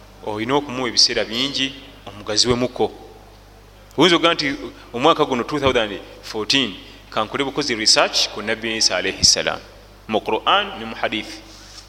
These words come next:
Omutegeere, akawonvu n'akagga. Kati tugenda kumalako omwaka, naffe tubanga Abayudaaya, mu mwaka guweddeko bbiri kumi n'esatu. Tuvuko-, tulina empisa y'Ekiyudaaya, omwaka bbiri kumi n'esatu oguweddeko,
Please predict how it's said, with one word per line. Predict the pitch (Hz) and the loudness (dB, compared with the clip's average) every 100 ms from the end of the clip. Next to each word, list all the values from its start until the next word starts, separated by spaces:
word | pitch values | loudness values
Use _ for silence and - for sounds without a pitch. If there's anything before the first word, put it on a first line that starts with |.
| - - - - | -20 -20 -20 -18
Omutegeere, | 107 110 107 143 120 101 95 - - - - | -16 -6 0 2 2 -2 -6 -16 -20 -10 -8
akawonvu | 104 117 135 127 104 | -2 0 0 -2 0
n'akagga. | 117 120 113 92 - 104 - - - - - - - - - - - - - - - - | 2 2 0 -2 -2 -4 -4 -14 -20 -20 -20 -20 -20 -20 -20 -20 -20 -20 -20 -20 -10 -2
Kati | 135 | 0
tugenda | 151 208 208 | 2 4 4
kumalako | 151 180 180 | 6 4 4
omwaka, | 156 151 175 | 8 8 8
naffe | 147 202 - | 6 6 4
tubanga | 156 185 180 | 2 4 6
Abayudaaya, | 185 165 170 180 202 170 | 4 4 4 4 4 0
mu | 143 | -2
mwaka | 160 160 | 0 0
guweddeko | 156 170 170 170 175 - | -2 -2 -2 -4 -8 -6
bbiri | 147 165 | -4 -4
kumi | 160 165 | -4 -2
n'esatu. | 165 - 185 - - - - - - - - - - - - - - - - - - - - - - - | 0 0 0 -6 -20 -20 -20 -20 -20 -20 -20 -20 -20 -20 -20 -20 -20 -20 -20 -20 -20 -20 -20 -20 -20 -16
Tuvuko-, | - 160 170 - - | -8 -2 0 -2 -6
tulina | 170 180 | -4 0
empisa | 175 - 147 | 0 2 2
y'Ekiyudaaya, | 131 135 131 127 113 | 0 0 0 4 4
omwaka | 107 156 151 | 4 2 2
bbiri | - 151 143 | 0 0 0
kumi | 143 139 | -2 -2
n'esatu | 127 110 | -4 -6
oguweddeko, | 120 127 131 131 | -6 -4 -4 -4